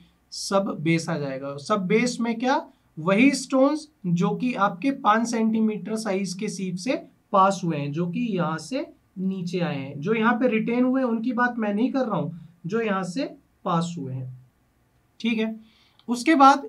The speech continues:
इसके ऊपर वाली layer की हम बात करते हैं, इसको हम एक नाम दे देते हैं सब base, ठीक है,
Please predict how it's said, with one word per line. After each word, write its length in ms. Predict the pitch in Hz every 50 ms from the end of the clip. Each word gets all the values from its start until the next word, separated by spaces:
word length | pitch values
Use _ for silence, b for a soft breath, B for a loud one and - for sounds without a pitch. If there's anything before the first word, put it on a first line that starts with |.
| - _ 226
इसके 260 | 220 - - 269 269
ऊपर 360 | - - 214 214 220 226 208
वाली 220 | 196 190 185 185
layer 240 | 175 170 156 147 147
की 120 | - - 165
हम 360 | - 233 277 - - - _ -
बात 280 | 147 143 143 139 139 - -
करते 220 | 135 131 127 -
हैं, 360 | - 135 131 - - - _ -
इसको 220 | 170 170 - 190 190
हम 140 | 185 185
एक 160 | 185 185 180 165
नाम 300 | 156 147 151 160 175 170
दे 100 | 160 143
देते 280 | 143 143 143 - 147
हैं 180 | 147 156 208 262 - - - _ _ _ _ _ _ _ _ _ _ _ _ _ _ _ _ _ _ _ _ _ _ _ _ _ _ _ _ _ _ _ _ _ _ _ _ _ _ _ _ _ _ _ _ _ _ _ _ _ _ _ _ _ _ _ _ _ _ _ _ _ _ _ _ _ _ _ _ _ _ _ _ _ _ _ _ _ _ _ _ _ _ _ _ _ _ _ _ _ _ _
सब 260 | 170 160 190 220 - - _ _ _ _ _ _ _
base, 500 | 196 185 175 175 220 196 139 92 - - - - _ _ _ _ _ _ _ _ _ _ _ _ _ _ _ _ _ _ _ _ _ _ _ _ _ _ _ _ _ _ -
ठीक 220 | - 185 - 170
है, 120 | 175 -